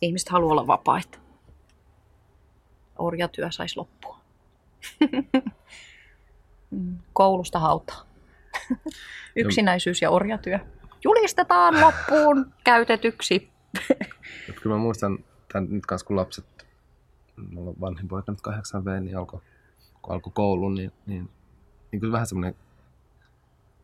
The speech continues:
Speaker 2: kipeä kohta, kun jotenkin, et, et, et luovutaanko me sen noin vaan nyt tonne järjestelmään. <laughs> Ja jotenkin se, kyllä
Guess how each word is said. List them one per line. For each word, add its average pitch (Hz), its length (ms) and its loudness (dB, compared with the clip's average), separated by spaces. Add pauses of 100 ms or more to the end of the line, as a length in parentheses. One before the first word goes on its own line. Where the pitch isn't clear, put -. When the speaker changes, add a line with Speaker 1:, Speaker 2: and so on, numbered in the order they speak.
(140)
Speaker 2:
kipeä 90 300 -6
kohta, - 280 -12
kun - 120 -12 (720)
jotenkin, 92 340 -8
et, - 100 -14
et, - 340 -14 (200)
et 98 80 -16 (280)
luovutaanko 107 420 2
me - 60 -6
sen 101 160 -2
noin 92 180 -2
vaan 90 160 -6
nyt 90 140 -12
tonne 87 240 -6 (260)
järjestelmään. - 800 -4
<laughs> - 60 -20 (1900)
Ja 98 140 -8 (380)
jotenkin - 320 -8
se, - 120 -10
kyllä 107 120 -6